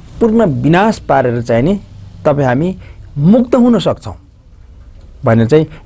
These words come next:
निरोधको बारेमा देशना गर्नुभयो। र चौथोमा चाहिँ मार्ग। मार्ग भनेको चाहिँ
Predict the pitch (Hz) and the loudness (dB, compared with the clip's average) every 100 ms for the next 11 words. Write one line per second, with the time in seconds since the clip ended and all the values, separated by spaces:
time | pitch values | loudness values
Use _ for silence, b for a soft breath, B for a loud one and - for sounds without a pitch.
0 | 139 139 143 151 151 127 117 104 107 117 | 0 4 4 4 2 0 0 -2 -4 -6
1 | 147 B B - - - - - - - | -6 B B -20 -20 -20 -20 -20 -8 0
2 | 117 113 117 107 101 104 95 117 120 - | 0 2 0 0 -2 -2 0 0 0 -4
3 | - - - - B B B B 151 151 | -18 -20 -20 -20 B B B B -2 -2
4 | - 240 233 196 202 190 208 160 117 143 | -2 0 2 2 2 2 2 0 2 2
5 | 143 127 107 87 - 131 165 165 143 123 | 4 2 0 -2 -4 0 2 4 2 2
6 | 104 98 131 214 | 0 -2 2 2